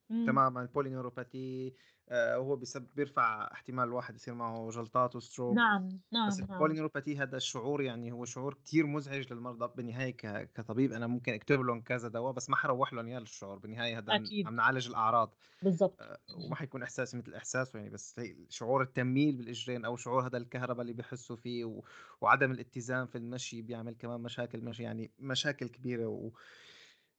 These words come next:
Speaker 2: إن
Speaker 1: فأنت
Speaker 2: شاء الله هيك
Speaker 1: متخيل، فرزت، لما ي-، ي-، يعرفوا إذا كان، إذا كان ممكن يتجنبوا يوصلوا لهالمرحلة.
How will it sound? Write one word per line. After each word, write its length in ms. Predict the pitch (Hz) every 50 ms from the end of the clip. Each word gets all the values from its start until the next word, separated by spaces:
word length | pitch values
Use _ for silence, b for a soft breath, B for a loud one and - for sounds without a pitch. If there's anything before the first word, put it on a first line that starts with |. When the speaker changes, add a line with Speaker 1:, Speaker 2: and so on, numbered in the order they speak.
| _
Speaker 2:
إن 40 | -
Speaker 1:
فأنت 100 | 214 214
Speaker 2:
شاء 80 | 214 -
الله 120 | 240 - 139
هيك 80 | 139
Speaker 1:
متخيل، 320 | - 302 302 294 302 277 -
فرزت، 440 | - 247 269 262 202 247 247 247
لما 220 | 233 226 214 220 214
ي-، 300 | 214 214 180 202 202 -
ي-، 320 | - 202 185 180 - 196 202
يعرفوا 500 | 240 254 277 277 - - 247 247 214 - -
إذا 220 | 220 196 220 214 208
كان، 420 | 208 - 247 254 262 247 240 214 b b b b b b b b _
إذا 140 | 208 180 220
كان 240 | 214 277 254 247 233
ممكن 260 | 262 269 - 262 226
يتجنبوا 720 | 233 226 190 170 170 269 254 254 247 269 233 175 202 196
يوصلوا 340 | 190 180 175 - 185 165 170
لهالمرحلة. 640 | 170 170 170 147 156 156 156 - - 139 131 135